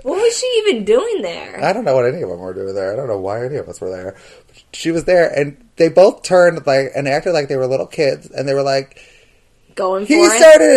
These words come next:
Speaker 2: it. He, she started it. He, she did it." I was like, "You're both," <laughs> I was just like, "You're both adults." And I went in and s-, shut the door and started watching T V again. And then, uh, my dad came home, and of course he took my sister's side, and, like, all hell broke loose. And I was like,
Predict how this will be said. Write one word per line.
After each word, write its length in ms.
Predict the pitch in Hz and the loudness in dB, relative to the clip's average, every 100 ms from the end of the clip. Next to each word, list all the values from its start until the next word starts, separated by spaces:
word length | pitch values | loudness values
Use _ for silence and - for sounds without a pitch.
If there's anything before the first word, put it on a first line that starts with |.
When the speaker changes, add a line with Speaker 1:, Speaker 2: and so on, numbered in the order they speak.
| 233 202 196 | 6 4 -2
Speaker 2:
it. 20 | |
He, 260 | 214 302 - | -6 -6 -4
she 260 | - 339 | -2 -2
started 380 | - 262 262 233 | 0 2 2 2
it. 220 | 208 - | -2 -2
He, 260 | 233 254 - | -4 -6 -8
she 160 | 302 175 | -6 -4
did 120 | - | 0
it." 220 | - - 277 - 240 | 0 0 0 2 2
I 120 | 240 | 2
was 140 | 285 269 | 2 2
like, 260 | 294 - | 0 2
"You're 120 | 370 220 | -2 -2
both," 340 | - 311 320 - | 2 4 4 2
<laughs> 100 | 233 | -2
I 80 | 214 | -2
was 120 | 220 | -4
just 140 | 330 330 | -4 -2
like, 160 | 294 | 0
"You're 140 | 359 294 | 0 0
both 420 | - 262 427 - | 2 4 4 2
adults." 460 | 190 - 320 - 269 | 0 0 0 0 -2
And 100 | 165 | 0
I 40 | |
went 220 | 156 202 226 | 2 0 2
in 160 | 196 | -2
and 120 | 160 135 | -2 -10
s-, 160 | - 143 | -20 -14
shut 280 | 135 - 233 | -6 -2 -2
the 80 | 262 | -4
door 460 | - - 190 - 196 | -2 0 0 0 -4
and 80 | 180 | -2
started 320 | 202 - - | -2 -2 -6
watching 240 | - - | -8 -10
T 160 | - 190 | -8 -6
V 180 | 190 214 | -2 -2
again. 400 | 156 135 135 - - - - - - _ _ _ | 0 0 0 -4 -18 -18 -20 -20 -20 _ _ _
And 280 | 127 135 135 | -6 -6 -4
then, 180 | 139 143 | -6 -6
uh, 140 | 85 - | -10 -14
my 120 | 120 120 | -12 -4
dad 240 | 143 143 | -4 -4
came 140 | 131 107 | -12 -12
home, 300 | 101 101 101 | -10 -10 -12
and 60 | |
of 100 | 101 - | -12 -6
course 180 | 117 | -8
he 60 | - | -8
took 160 | 113 107 | -16 -16
my 80 | |
sister's 440 | 95 110 - 98 - | -10 -10 -6 -10 -8
side, 480 | 90 87 87 92 92 | -10 -8 -8 -8 -10
and, 120 | 95 | -12
like, 180 | 95 - | -14 -10
all 240 | 92 117 117 | -4 -4 -2
hell 180 | 117 | -4
broke 240 | 104 101 - | -4 -6 -8
loose. 160 | 98 | -8
And 100 | 107 | -8
I 40 | 107 | -8
was 100 | 104 | -6
like, 220 | 98 | -8